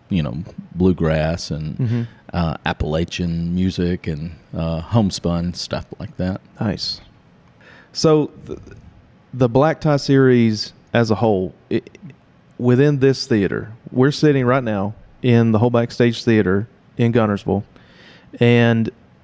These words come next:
Speaker 2: you've done all three iterations in this theater?
Speaker 1: Yes.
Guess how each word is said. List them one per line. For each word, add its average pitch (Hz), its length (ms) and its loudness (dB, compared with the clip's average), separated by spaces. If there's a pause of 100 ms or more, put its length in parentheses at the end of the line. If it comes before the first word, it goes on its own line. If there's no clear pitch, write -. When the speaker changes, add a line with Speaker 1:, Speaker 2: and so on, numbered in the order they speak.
(120)
Speaker 2:
you've 127 260 2
done 123 600 2 (140)
all 120 160 2
three 143 300 2
iterations 139 500 2
in 139 80 4
this 139 180 0
theater? 147 380 -2 (640)
Speaker 1:
Yes. - 500 0